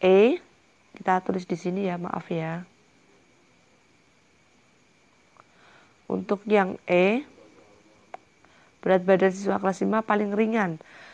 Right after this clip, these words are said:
Berarti cari yang merah, karena kelas lima yang merah, yang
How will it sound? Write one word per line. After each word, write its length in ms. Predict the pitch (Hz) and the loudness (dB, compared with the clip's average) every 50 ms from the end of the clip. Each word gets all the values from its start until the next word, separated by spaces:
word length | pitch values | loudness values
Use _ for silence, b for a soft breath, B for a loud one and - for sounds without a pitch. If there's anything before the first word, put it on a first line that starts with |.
| B B | B B
Berarti 320 | - 180 180 185 - 220 | 0 0 2 0 -2 -2
cari 320 | - - 208 202 208 202 | 2 4 4 4 4 0
yang 160 | 196 185 180 175 | -2 -2 -4 -4
merah, 400 | 175 165 160 165 165 185 214 - | -2 0 2 2 2 2 0 0
karena 240 | - 190 185 175 | -2 -2 -2 -2
kelas 240 | - - 180 175 170 - 190 | -2 -2 -4 -4 -4 -6 -6
lima 160 | 170 170 175 | -6 -4 -4
yang 160 | 175 170 170 | -6 -6 -6
merah, 400 | 170 165 165 175 196 208 208 - - - | -6 -6 -2 -2 -2 -2 -4 -6 -6 -2
yang 320 | 190 202 220 240 262 262 | 0 0 0 0 -2 -8